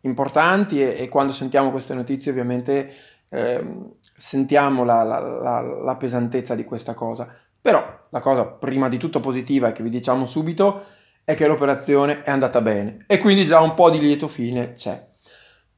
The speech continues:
Però la notizia vitale di oggi che riguarda questo intervento non è solo il lieto fine dell'intervento, ma,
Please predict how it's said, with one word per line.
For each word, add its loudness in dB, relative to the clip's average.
Però 4
la 8
notizia 0
vitale 2
di -2
oggi 0
che -10
riguarda 2
questo -12
intervento -2
non 2
è 0
solo -2
il -4
lieto -2
fine -2
dell'intervento, -6
ma, 0